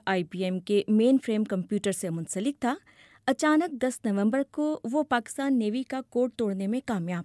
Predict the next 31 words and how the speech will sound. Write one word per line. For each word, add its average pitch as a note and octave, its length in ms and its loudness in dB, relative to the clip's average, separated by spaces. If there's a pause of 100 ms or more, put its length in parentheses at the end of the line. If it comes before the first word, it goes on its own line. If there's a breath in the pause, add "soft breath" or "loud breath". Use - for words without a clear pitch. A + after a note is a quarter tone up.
ہو D3 120 -12
گئے B2 80 -12 (680 soft breath)
اور G3 180 -4
ساری A#3 480 0
پہیلی G3 500 -2 (260)
ایک D4+ 300 0
لمحے F#3+ 280 2
میں E3+ 160 -4 (360)
حل F3 100 2
ہو D#3 140 -10
گئی۔ - 160 -16 (600)
انہوں C#4+ 180 6
نے E4 100 2
ایسٹرن C#4 420 0
کمانڈ A3 360 -2
اسٹاف G#3+ 380 -6
آفیسر G#3 560 -4
جنرل A#3 340 2
جیکب B3 340 0
کو G3+ 120 -8
فون F3 260 -8
کیا D#3+ 240 -10 (520 soft breath)
اور C4 80 4
کوڈ B3+ 400 4
ورڈ F3+ 180 -2
کہا، D#3+ 220 -14 (240)
جس - 220 -6
کا A3 100 -2
مطلب G#3 380 -2
یہ G#3+ 140 0
تھا B3 200 0